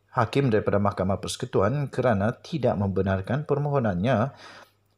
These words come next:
untuk membukakan bukti tambahan yang dikaitkan dengan kes rasuah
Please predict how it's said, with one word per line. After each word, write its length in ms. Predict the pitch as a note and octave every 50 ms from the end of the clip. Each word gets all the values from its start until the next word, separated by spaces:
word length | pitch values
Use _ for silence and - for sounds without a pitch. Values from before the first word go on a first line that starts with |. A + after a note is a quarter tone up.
| _ -
untuk 320 | F#3 F#3 F#3+ - - G#2
membukakan 880 | A2 G2+ G2 F#2+ G2 F#2+ F2 - - G#2+ F#2+ F#2 - F2 F#2 A2+ B2 A2
bukti 320 | G#2 A#2 - - C#3+ B2
tambahan 560 | A#2 G#2+ F#2 F2+ F#2+ G2 F#2 G2+ A2 C#3 C#3
yang 160 | B2+ C3 C3 B2
dikaitkan 560 | C3 B2+ - A#2+ G2 F#2 - - A2 A#2 G#2
dengan 160 | G#2 G2 G2 G2 -
kes 240 | C3 D#3+ D#3 -
rasuah 400 | E3+ F3+ F3+ F3 - D3+ D3 D3